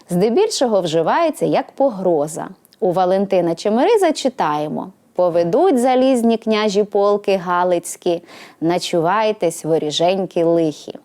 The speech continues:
Походить від дієслова "чувати", тобто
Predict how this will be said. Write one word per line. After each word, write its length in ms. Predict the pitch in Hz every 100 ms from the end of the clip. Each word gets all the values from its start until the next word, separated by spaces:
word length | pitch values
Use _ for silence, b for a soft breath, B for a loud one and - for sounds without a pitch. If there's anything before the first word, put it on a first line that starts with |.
| _ B B B B
Походить 520 | 330 370 453 302 226
від 160 | 240 311
дієслова 800 | 220 220 202 - 285 330 311 320 -
"чувати", 880 | - 403 185 160 143 151 - 170 185 -
тобто 460 | 214 311 - 359